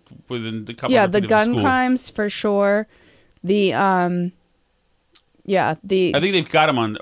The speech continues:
Speaker 1: tax evasion, it seems like.
Speaker 2: Yeah, the tax stuff for sure. Um,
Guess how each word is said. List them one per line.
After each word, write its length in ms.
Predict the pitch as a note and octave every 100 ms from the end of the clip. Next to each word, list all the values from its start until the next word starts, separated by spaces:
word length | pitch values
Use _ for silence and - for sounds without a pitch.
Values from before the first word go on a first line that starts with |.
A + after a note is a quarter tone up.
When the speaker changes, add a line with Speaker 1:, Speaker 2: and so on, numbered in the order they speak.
| -
Speaker 1:
tax 340 | - B2 A#2 G#2+
evasion, 400 | F#2+ F#2 F2+ F#2
it 140 | -
seems 260 | - G#2+ G2
like. 140 | F#2+
Speaker 2:
Yeah, 140 | A3+ G3+
the 100 | G#3
tax 400 | - G#3 G3+ -
stuff 320 | - G3 F#3+
for 180 | - F3
sure. 540 | - A3 G3 F#3+ F#3+ - - - _ -
Um, 560 | G3+ F#3+ F3+ F3 F3